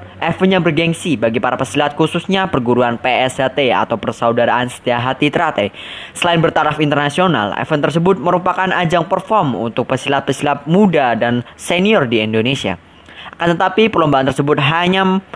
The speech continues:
diselenggarakan online dan hanya mempertandingkan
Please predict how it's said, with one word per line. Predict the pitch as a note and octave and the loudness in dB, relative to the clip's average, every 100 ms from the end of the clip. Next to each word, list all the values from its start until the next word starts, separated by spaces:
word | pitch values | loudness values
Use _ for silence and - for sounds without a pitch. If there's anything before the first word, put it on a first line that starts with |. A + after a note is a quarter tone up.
| - | -10
diselenggarakan | B2 B2+ B2 B2+ D3 D3 D#3+ D#3+ - | -4 -2 0 0 0 -2 -2 -2 0
online | D#3 D#3+ C#3+ A2 - - | 2 2 2 -2 -6 -4
dan | C3 C3 | 0 0
hanya | A#2+ C#3+ E3 F3+ | 0 0 0 0
mempertandingkan | F3+ C#3 - B2 B2+ A#2+ D#3+ D#3 D#3+ | 0 -2 -2 0 0 0 -2 -2 -4